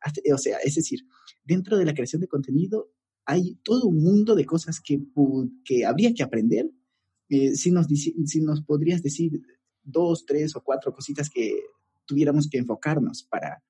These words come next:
bueno, primero para ir concluyendo, pero para llevarnos esas, esas, esos insights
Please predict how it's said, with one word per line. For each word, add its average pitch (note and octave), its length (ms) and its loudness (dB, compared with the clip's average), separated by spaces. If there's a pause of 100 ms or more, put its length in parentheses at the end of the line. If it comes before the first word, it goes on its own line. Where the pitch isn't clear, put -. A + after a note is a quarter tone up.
bueno, - 200 -4
primero F3 280 2
para C3 120 -2
ir C#3+ 100 -2
concluyendo, E3 520 0
pero A#2 160 -8
para - 300 -10 (180)
llevarnos D3+ 400 2
esas, B2 460 -8
esas, C3+ 340 -10
esos D3 280 -4
insights - 500 -2